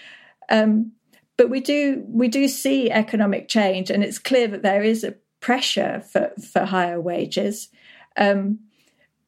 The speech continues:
but at the same time, there is quite a lot of action taken to try and keep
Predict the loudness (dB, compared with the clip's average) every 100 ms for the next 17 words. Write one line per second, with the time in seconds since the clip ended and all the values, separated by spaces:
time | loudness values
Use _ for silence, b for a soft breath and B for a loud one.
0 | _ 2 2 2 -2 0 2 2 0 0
1 | 0 -2 -2 -4 -8 -12 _ -6 2 2
2 | 4 0 -2 -8 -18 -20 _ _ -2 0
3 | 0 0 0 0 -2 -4 -4 -2 -2 -2
4 | -2 -2 -4 -6 -6 -4 -2 -2 -4 -2
5 | -2 -4